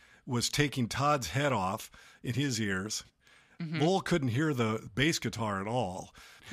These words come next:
Speaker 1: So
Speaker 2: Mm-hmm.
Speaker 1: during the set, John's trying to get the sound guy to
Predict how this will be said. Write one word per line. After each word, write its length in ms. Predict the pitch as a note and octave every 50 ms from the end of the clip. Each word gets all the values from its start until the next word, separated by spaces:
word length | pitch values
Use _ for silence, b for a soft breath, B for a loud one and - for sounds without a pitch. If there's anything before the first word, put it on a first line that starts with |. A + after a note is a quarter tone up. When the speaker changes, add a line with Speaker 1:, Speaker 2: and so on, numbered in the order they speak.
| D#3+ E3
Speaker 1:
So 140 | - - F#3
Speaker 2:
Mm-hmm. 60 | D#3+
Speaker 1:
during 240 | F3 F#3 G#3 G3+ G3
the 80 | D#3+ C3
set, 440 | - - - G#3+ F3 C#3 C#3 - - _ _ _ B B B -
John's 360 | B2+ A2 C#3+ D#3 E3 E3 D#3 -
trying 220 | - D3 D3 C#3+
to 60 | C#3
get 140 | B2+ C3+ C#3
the 80 | - B2
sound 340 | - - C3+ C#3 C#3 C#3 B2
guy 220 | A#2+ A#2 A#2 A2+
to 220 | A2 G#2+ G#2 G#2+